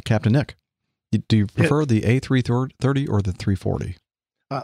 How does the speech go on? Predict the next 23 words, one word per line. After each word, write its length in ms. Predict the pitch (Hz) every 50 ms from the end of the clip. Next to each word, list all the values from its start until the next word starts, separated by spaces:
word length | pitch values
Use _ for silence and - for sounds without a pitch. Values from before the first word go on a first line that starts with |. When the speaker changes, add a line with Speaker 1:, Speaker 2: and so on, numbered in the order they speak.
| - -
Speaker 2:
the 140 | 139 123
three 260 | - - - 160 156 151
forty, 540 | - - 151 139 139 147 160 185 214 208 - -
uh, 460 | 135 131 131 127 123 117 117 117 - - _ -
and, 600 | - 123 123 120 120 117 117 113 113 113 113 104 - - _ _ _ _ - 117
um, 440 | 113 110 110 110 110 110 110 - - -
actually 340 | 139 120 - - 120 113
the 100 | 104 101
three 240 | 95 - - 120 110
forty 300 | 98 - 113 104 107 107
six 320 | - - - 147 - - -
hundred. 220 | 110 104 104 110
We 120 | 120 143 131
don't 200 | 131 120 117 107
have 160 | 104 113 110
any 320 | 107 104 107 101 104 - _ _ - -
of 160 | 110 95 -
the 80 | 104
three 240 | 95 - 135 131 120
forty 300 | - - 123 110 110 107
three 260 | - - - 120 113
hundreds 420 | 107 107 104 98 92 92 87 - -
anymore. 400 | 104 101 95 92 95 95 95